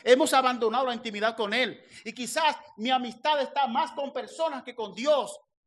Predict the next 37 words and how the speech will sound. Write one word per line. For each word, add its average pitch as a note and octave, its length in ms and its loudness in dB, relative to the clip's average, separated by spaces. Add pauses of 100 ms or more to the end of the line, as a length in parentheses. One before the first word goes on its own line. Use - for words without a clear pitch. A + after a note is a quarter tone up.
(380)
Y G#3 140 -10
Dios D#4 400 0
a B3+ 140 -2
ti E4 100 -8
y E4+ 40 -2
a D4+ 100 2
mí D4 140 -4
nos C4+ 280 -6
ha C4 120 0
llamado C4 800 2 (100)
a A#3 100 0
vivir C4 300 -2
en B3 160 -2
armonía, A#3+ 560 0
en A3 80 -8
comunión, A#3+ 640 2
en A#3+ 120 -4
intimidad A#3+ 480 -4
con A#3+ 220 0
Él, C#4+ 160 2
amado A3 220 0
hermano. G3 380 0 (600)
La E3+ 260 -6
confraternidad, C4 960 4 (1120)
el, A3+ 180 -2
el, A#3+ 220 -6
el, A#3+ 120 -4
el, A#3+ 160 -6
el, A#3+ 360 -8
la, A3+ 180 0
la, A#3 160 0
la, A3 340 0
la A#3 140 4
intimidad C4+ 420 2
entre D#4 160 0
los C#4+ 140 2
creyentes, A#3+ 680 0